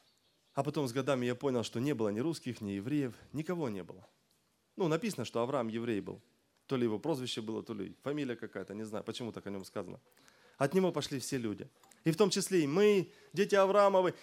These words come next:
и следующие, и которые немцы, которые англичане, и которые дальше все, все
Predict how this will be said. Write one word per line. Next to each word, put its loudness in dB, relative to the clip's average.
и 0
следующие, 6
и -2
которые 8
немцы, 2
которые 0
англичане, 4
и 0
которые -2
дальше 0
все, 0
все 2